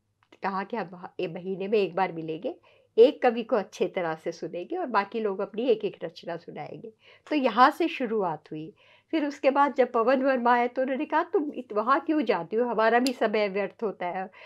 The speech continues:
हाँ, इत-, इस समय में तुम अगर यहीं पे करो ये कार्यक्रम,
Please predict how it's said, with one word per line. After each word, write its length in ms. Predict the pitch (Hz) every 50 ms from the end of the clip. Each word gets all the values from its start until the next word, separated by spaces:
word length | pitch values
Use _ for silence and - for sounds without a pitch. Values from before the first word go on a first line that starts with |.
| - _ _
हाँ, 240 | - 185 165 175 - -
इत-, 220 | 220 220 220 _ -
इस 160 | 240 - -
समय 240 | - 240 233 262 254
में 100 | 240 262
तुम 220 | 254 285 269 254
अगर 140 | 254 247 269
यहीं 340 | 262 202 214 202 220 285 359
पे 140 | 349 311 269
करो 280 | - 208 196 202 185
ये 160 | 185 190 180
कार्यक्रम, 560 | 180 - 165 151 156 160 156 - 170 185 262